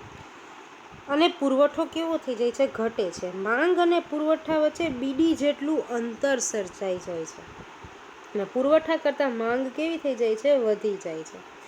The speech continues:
પરિણામે કિંમત ઊંચી જતી રહે છે. માંગ વધે એટલે કિંમત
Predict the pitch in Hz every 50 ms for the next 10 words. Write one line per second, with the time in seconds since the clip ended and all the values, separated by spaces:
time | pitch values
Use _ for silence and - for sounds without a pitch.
0 | - - - - - - 277 285 320 359 381 359 294 254 262 285 302 294 - -
1 | 277 269 269 277 320 330 - - - 262 269 254 - - 330 320 294 214 226 208
2 | 190 - 208 190 185 180 180 - 196 190 202 220 240 254 269 277 269 302 320 302
3 | 240 262 254 233 220 214 - 226 214 214 - - 233 233 240 262 262